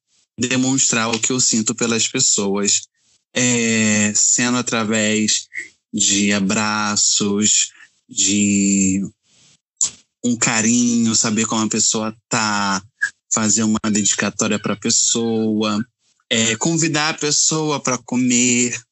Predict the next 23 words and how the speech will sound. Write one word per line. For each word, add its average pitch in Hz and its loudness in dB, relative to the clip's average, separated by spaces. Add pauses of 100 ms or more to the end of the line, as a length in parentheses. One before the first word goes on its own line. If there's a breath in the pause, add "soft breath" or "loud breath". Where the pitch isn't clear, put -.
(300)
pra 95 0
me 98 0 (120)
comer, 110 2 (800 soft breath)
fazer 107 0
alguma 98 0
coisa. 113 -2
Então, 151 0
eu 165 0
sempre 170 0
tô 196 -2
demonstrando, 151 0 (540 loud breath)
né, 127 0 (540)
o 131 -2
meu 120 0
carinho, 120 0
o - 2
meu 113 0
afeto 113 -2
pelas 127 -2
pessoas 131 0
que - -4
eu 143 -2
gosto, 127 0